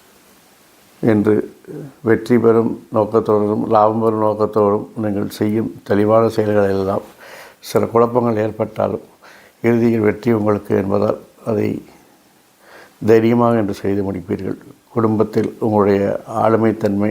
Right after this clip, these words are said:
அதிகாரப்போக்கை குறைத்து கொண்டால் குடும்பம் ஒரு பல்கலைக்கழகமாக இருக்கும். நண்பர்கள், சகோதரர்களுடன் சில கருத்து வேறுபாடுகள் ஏற்பட்டு நீங்கும். தொழிலில் வேற்றுமொழி பேசுபவர்களால் அழுத்தங்களும் எதிர்ப்புகளும்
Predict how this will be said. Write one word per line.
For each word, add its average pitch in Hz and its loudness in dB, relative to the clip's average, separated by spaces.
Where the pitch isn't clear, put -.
அதிகாரப்போக்கை 104 -2
குறைத்து 107 -2
கொண்டால் 101 -2
குடும்பம் 104 2
ஒரு 98 0
பல்கலைக்கழகமாக 98 2
இருக்கும். - -8
நண்பர்கள், 104 2
சகோதரர்களுடன் 98 0
சில 95 -4
கருத்து 98 0
வேறுபாடுகள் 95 0
ஏற்பட்டு 92 -4
நீங்கும். 90 -6
தொழிலில் 110 2
வேற்றுமொழி 107 2
பேசுபவர்களால் 101 0
அழுத்தங்களும் 104 0
எதிர்ப்புகளும் 104 0